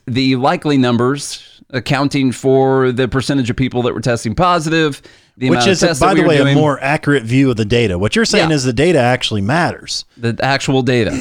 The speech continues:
Speaker 2: <clears throat> Yeah, and
Speaker 1: Yeah.
Speaker 2: not, and not manipulating it to something that fits the narrative that you're trying to perpetrate.
Speaker 1: Yeah, I,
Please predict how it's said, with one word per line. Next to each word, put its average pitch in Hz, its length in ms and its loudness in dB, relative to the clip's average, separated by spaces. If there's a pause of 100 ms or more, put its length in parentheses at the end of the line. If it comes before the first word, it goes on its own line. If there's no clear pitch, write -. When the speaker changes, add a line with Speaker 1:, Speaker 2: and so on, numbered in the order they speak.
(120)
Speaker 2:
<clears throat> - 60 -20
Yeah, 127 240 2
and 101 100 0
Speaker 1:
Yeah. 110 80 2
Speaker 2:
not, 139 240 0
and 139 180 0
not 147 200 0
manipulating 131 760 2
it 117 220 -2
to 127 420 2 (400)
something 147 560 0
that 131 180 -2
fits - 360 -4
the 139 120 -2
narrative 127 800 -2 (280)
that 123 200 -4
you're 143 160 2
trying 127 460 0
to 120 480 0 (100)
perpetrate. - 760 -4
Speaker 1:
Yeah, 170 320 0 (300)
I, 120 220 -2